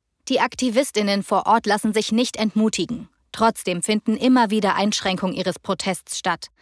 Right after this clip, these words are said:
Und gerade denjenigen, die Klimaungerechtigkeit am härtesten spüren,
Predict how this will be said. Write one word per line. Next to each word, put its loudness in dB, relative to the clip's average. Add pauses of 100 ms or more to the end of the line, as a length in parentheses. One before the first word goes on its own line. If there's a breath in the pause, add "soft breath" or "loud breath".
(220 loud breath)
Und 0
gerade 2
denjenigen, 2
die -2
Klimaungerechtigkeit 0
am -2
härtesten -2
spüren, 0